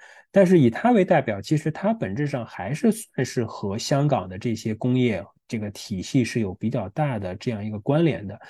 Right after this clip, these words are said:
因为这个他父亲其实是扎氏集团的，最早是扎基民先生的英文翻译，后来也是这个扎氏集团的高管嘛，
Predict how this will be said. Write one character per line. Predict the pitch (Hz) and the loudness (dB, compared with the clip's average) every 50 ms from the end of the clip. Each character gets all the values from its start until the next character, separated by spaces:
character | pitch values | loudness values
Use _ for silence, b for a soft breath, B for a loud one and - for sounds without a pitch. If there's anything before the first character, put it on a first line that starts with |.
| B B B B B B B _ | B B B B B B B _
因 | 156 160 165 | 6 6 8
为 | 156 139 127 123 113 110 _ _ - 127 135 135 139 139 | 8 8 6 4 2 0 _ _ -4 -2 0 2 2 2
这 | 139 - 139 127 127 117 | 2 2 2 2 0 -2
个 | - 120 113 107 104 101 98 92 85 - - | -2 -2 -2 -2 -4 -4 -6 -8 -12 -14 -12
他 | - - - 147 143 147 143 147 - | -8 -2 0 0 2 2 0 -2 -4
父 | - - 240 | 0 2 2
亲 | 175 - - 101 | 2 2 0 -2
其 | 98 - - | -2 -4 -4
实 | 113 - 135 135 | -2 0 -2 -2
是 | 131 - 135 120 107 | 0 0 -2 -2 -2
扎 | - - 143 143 147 | -2 -4 -4 -2 -2
氏 | 156 151 - - 143 120 | -2 -2 -2 -2 -2 -2
集 | 110 - 113 113 | -2 -4 -6 -8
团 | - - - 98 92 92 104 113 | -8 -8 -10 -8 -8 -6 -6 -4
的， | 120 107 | -6 -2
最 | - - 208 156 | 2 4 4 6
早 | 131 117 - 107 | 4 2 0 -2
是 | - 131 | -6 -4
扎 | 127 - 143 143 | -2 0 0 2
基 | 139 123 | 2 0
民 | 113 107 110 113 | 0 0 -2 -4
先 | 113 - 139 135 | -4 -4 -6 -4
生 | 131 127 120 | -4 -4 -4
的 | 107 95 98 | -6 -6 -6
英 | 107 123 139 135 | -4 -2 0 0
文 | 123 120 120 | 0 -2 -2
翻 | 123 - 139 139 156 151 | -2 -2 0 2 2 2
译， | 117 - - | 0 0 -2
后 | - - 156 139 | -4 -2 0 0
来 | 120 107 117 | 0 0 -2
也 | 123 117 104 90 85 92 | -2 -2 -2 -4 -6 -8
是 | - - - 175 156 127 101 B B B B B B B B _ _ _ | -6 0 4 4 6 6 4 B B B B B B B B _ _ _
这 | - 151 135 | 0 2 2
个 | 120 117 | 2 2
扎 | 113 - 147 139 139 | 0 0 2 4 4
氏 | 139 131 | 4 4
集 | 113 - 123 | 2 2 0
团 | 123 - 123 107 101 107 | -2 -2 -4 -6 -4 -4
的 | 113 113 110 | -2 -4 -2
高 | - - 180 202 | 2 2 4 4
管 | 185 - - - - | 2 0 -4 -6 -8
嘛， | 104 | -10